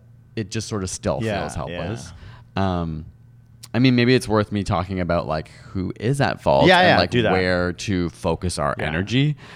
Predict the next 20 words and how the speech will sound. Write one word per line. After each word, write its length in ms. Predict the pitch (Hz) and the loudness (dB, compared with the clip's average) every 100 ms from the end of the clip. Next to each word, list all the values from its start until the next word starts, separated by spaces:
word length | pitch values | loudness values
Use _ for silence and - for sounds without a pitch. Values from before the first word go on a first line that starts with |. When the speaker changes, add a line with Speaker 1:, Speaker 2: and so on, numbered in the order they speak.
| - - | -6 2
Speaker 2:
You're 120 | 95 | 4
like, 160 | 131 | 4
Speaker 1:
Um, 40 | 135 | 4
Speaker 2:
"His 140 | 151 | 0
name's 300 | 139 165 208 | 0 0 -2
Greg 300 | 175 120 117 - | 0 0 0 -2
Brown. 240 | 95 85 | -2 -2
He's 140 | 87 | 4
Speaker 1:
<laughs> 0 | |
Yeah. 100 | 120 | 6
Speaker 2:
sitting 200 | 143 - 160 | 8 6 4
next 260 | 180 185 - | 4 2 2
to 40 | |
me, 280 | 90 170 95 - - - | 2 0 0 -4 -6 -6
and 100 | - | -2
I 180 | 175 208 | 2 2
saw 260 | 202 135 110 | 2 2 2
him 180 | 107 101 | 2 2
get 140 | 98 | 0
an 100 | 104 | 0